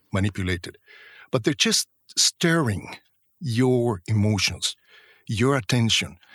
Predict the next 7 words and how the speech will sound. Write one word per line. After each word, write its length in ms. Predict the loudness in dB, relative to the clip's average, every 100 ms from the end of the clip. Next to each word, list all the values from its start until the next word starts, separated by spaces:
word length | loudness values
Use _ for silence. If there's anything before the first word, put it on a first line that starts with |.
| -20 _
suddenly 480 | -2 0 2 2 2
opening 420 | 2 2 2 2
your 180 | 2 2
mind 460 | 2 0 0 0 -2
to, 220 | -6 -6 -8
"Oh, 220 | -6 -6 -8 _ _
gosh, 340 | -10 -8 -6